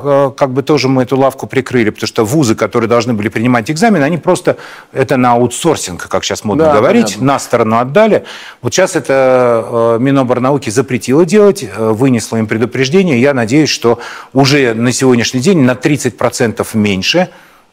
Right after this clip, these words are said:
Speaker 1: э,
Speaker 2: Мгм.
Speaker 1: людей, которые, э, успешно сдают этот экзамен.
Speaker 2: Понятно.
Speaker 1: Незнание языка в стране пребывания порождает и другие проблемы. У нас, э, есть школы, в частности, и в Москве, и в Подмосковье,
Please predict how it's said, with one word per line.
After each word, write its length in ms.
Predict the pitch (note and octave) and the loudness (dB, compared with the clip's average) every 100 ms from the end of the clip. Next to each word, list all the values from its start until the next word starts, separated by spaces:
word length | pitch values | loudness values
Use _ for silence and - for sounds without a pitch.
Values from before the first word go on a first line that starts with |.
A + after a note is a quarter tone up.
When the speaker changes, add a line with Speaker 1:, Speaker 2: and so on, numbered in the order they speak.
| _ _ | _ _
Speaker 1:
э, 440 | - A2 A2+ A2 G#2+ | -2 0 2 2 0
Speaker 2:
Мгм. 100 | G#2 | 0
Speaker 1:
людей, 400 | A#2 F#2 A2+ F#3+ | 0 0 2 2
которые, 720 | - A2 C3 D3+ E3 E3 D3+ | 0 -2 2 4 4 4 2
э, 680 | A#2+ A#2 A2 A2 A2 G#2+ G#2 G#2 | 0 -2 0 2 0 0 -2 -6
успешно 420 | A#2 - D3+ - | -8 -2 -2 0
сдают 300 | G#2+ G#2 A#2 | 0 0 0
этот 240 | A2 - - | -2 -6 -10
экзамен. 380 | F#2 F#2 D#2+ D#2 _ _ _ _ - | -6 -6 -8 -14 _ _ _ _ -4
Speaker 2:
Понятно. 460 | G3 C3+ F#2+ G#2+ - | -2 -2 -4 -10 -2
Speaker 1:
Незнание 800 | B2+ E3+ F#3 D#3 E3+ D#3 C#3+ C3 | 2 4 2 0 0 0 0 0
языка 360 | C3+ D3+ D#3+ C#3 | -2 -2 0 -2
в 40 | |
стране 340 | - C3+ C3+ C3+ | 0 -2 0 -2
пребывания 520 | C#3 C3+ E3 A3 F3+ | -2 0 2 2 0
порождает 480 | - A#2+ A2+ C3+ D#3 | 0 -2 0 -2 0
и 40 | F3 | 0
другие 320 | G#3 F#3 G#3+ | 0 2 2
проблемы. 480 | D3 B2 A2 F#2+ G#2 | 2 0 0 0 0
У 40 | |
нас, 360 | B2+ D3 - - | 0 0 -4 -2
э, 400 | B2+ A#2+ A2+ G#2 | 0 2 0 -2
есть 380 | A2+ A2+ C#3 - | -4 0 0 0
школы, 540 | - - C3 D#3+ F3+ B2+ | -6 -2 2 4 4 2
в 80 | |
частности, 500 | - B2+ A#2 A2 - | 0 0 0 -6 -2
и 60 | B2 | 0
в 60 | A2 | 0
Москве, 340 | A2 - D3+ | -2 0 0
и 20 | |
в 60 | D#3+ | 2
Подмосковье, 760 | A#2+ A2 A2 - C3+ D3 C#3 | 0 -2 -2 -2 0 2 2